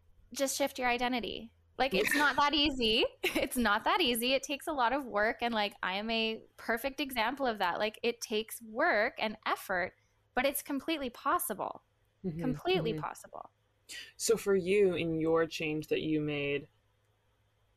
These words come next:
Speaker 2: and I'm, I'm sure there's not just, like, one, but what is one of the major, bl-, I-, I'll go with blocks as a word, but what's one of the major, like, blockages that you had that came up that you, that was, like, left field? You didn't, like, you didn't know where it was coming from, but it really, like,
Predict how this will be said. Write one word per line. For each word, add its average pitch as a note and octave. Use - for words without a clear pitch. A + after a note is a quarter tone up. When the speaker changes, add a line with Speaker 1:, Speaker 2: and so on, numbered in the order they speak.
Speaker 2:
and F#3+
I'm, F#3
I'm F3+
sure F#3+
there's G3
not D#3
just, D#3+
like, -
one, D#3
but F3+
what E3
is G3
one E3
of E3
the E3+
major, D#3
bl-, -
I-, -
I'll F#3+
go G#3+
with A3+
blocks E3
as G#3
a G#3+
word, B3
but F3
what's F3
one G3
of F#3+
the F3
major, D#3+
like, D3+
blockages D#3+
that -
you D#3
had D#3
that -
came E3
up D#3+
that D#3
you, E3
that D#3+
was, E3
like, C#3+
left D3+
field? G#2
You D3
didn't, -
like, C#3
you D#3+
didn't D3+
know D#3
where D#3
it -
was -
coming A3
from, A3+
but F#3
it D#3
really, D#3+
like, D#3